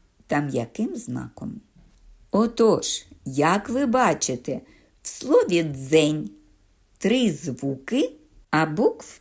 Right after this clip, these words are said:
п'ять. Слово «дзінь» розберіть самостійно. Назвемо малюнки: джемпер, бджола, джміль, джип,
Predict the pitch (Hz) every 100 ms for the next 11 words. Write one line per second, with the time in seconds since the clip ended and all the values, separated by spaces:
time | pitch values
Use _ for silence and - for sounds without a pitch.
0 | - - 139 139 - - - _ _ _
1 | _ _ _ _ _ _ _ - - 160
2 | 175 160 165 170 156 143 214 302 480 -
3 | _ _ - _ _ 151 147 147 151 147
4 | 185 220 - 185 180 160 - - 127 151
5 | 175 175 - _ _ _ _ _ _ -
6 | 160 170 170 202 427 440 339 202 196 151
7 | 131 127 - 131 98 - _ _ _ _
8 | - 165 - 185 147 143 - 220 - _
9 | _ _ - 147 151 135 135 262 381 214
10 | 170 190 - _ _ _ _ - 196 -
11 | 165 170 156 190 - _ _ _ _ -
12 | 175 147 160 185 -